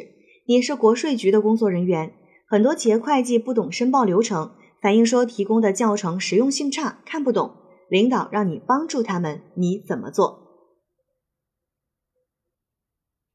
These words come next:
这道题呢，是一道解决具体问题的题目。现在出现的题目就是，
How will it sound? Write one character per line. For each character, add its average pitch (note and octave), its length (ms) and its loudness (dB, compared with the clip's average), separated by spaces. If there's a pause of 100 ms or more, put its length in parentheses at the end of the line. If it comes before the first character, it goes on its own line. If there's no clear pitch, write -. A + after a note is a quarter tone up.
(1300)
这 E4 80 -6
道 D#4+ 120 0
题 C4+ 120 -4
呢， C4+ 180 0
是 C#4 140 -2
一 B3+ 40 0
道 B3+ 160 -2
解 G3 160 -6
决 E3 200 -4
具 C#4 160 -6
体 G#3 100 -2
问 C#4 160 0
题 A3+ 80 -4
的 F#3 100 -4
题 F3+ 200 -8
目。 G3 260 -6
现 A3+ 180 0
在 G#3 140 0
出 G#3 140 -6
现 G#3 100 -2
的 F#3+ 80 -4
题 F3+ 160 -10
目 F#3+ 180 -4
就 G3+ 160 -4
是， F3+ 300 -4